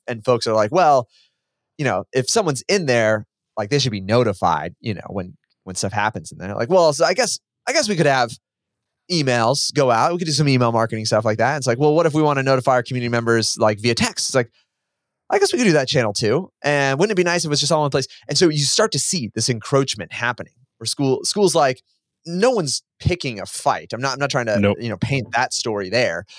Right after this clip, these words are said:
Speaker 1: but it's, it's just the, it's just the reality of, of, uh, um, how product development goes, where you
Speaker 2: Yep.
Speaker 1: start off and you are, um,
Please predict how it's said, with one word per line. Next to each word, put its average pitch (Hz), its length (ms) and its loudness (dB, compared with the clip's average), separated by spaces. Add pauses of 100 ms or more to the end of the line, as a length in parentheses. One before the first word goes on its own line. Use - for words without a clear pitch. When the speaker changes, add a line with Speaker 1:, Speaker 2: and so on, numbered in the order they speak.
(220)
Speaker 1:
but 170 120 0
it's, - 280 -6
it's 139 260 -4
just - 460 0
the, 117 460 4
it's 123 140 -4
just - 240 0
the 123 100 0
reality 104 840 -2
of, 104 560 0 (720)
of, 104 340 -2
uh, 95 300 0 (160)
um, 95 300 -8
how 113 360 -2
product 123 720 -2 (640)
development 156 520 0
goes, 240 360 0
where 123 120 0
you 117 80 0
Speaker 2:
Yep. 113 80 -4
Speaker 1:
start 160 340 2
off 147 460 0
and 120 200 -4
you 120 360 -2
are, 110 600 4
um, 95 460 -8